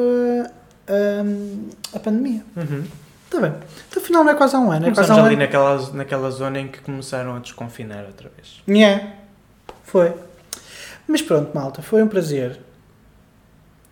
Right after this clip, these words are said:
Speaker 1: ter-vos como vocês, como vossos ou-, como ter-vos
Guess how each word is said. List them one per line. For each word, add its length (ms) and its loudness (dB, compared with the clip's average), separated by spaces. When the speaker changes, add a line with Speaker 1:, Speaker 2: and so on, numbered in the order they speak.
Speaker 1:
ter-vos 480 -6
como 220 -6
vocês, 580 -8
como 200 -10
vossos 300 -8
ou-, 260 -10
como 680 -2
ter-vos 640 -2